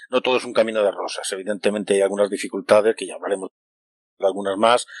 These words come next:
Eh, parece ser que sí que es más económico,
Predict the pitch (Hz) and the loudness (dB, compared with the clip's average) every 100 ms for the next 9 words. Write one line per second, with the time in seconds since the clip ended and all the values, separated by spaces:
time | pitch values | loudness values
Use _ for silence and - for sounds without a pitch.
0 | - - - 110 104 104 101 - - - | -16 -16 -2 2 4 4 2 -2 -12 -18
1 | _ _ _ _ 123 127 - - 127 107 | _ _ _ _ 2 2 0 0 0 0
2 | 120 110 131 - 120 110 120 - 107 120 | 0 0 -4 -2 -2 0 0 0 0 2
3 | 147 143 160 | 2 2 0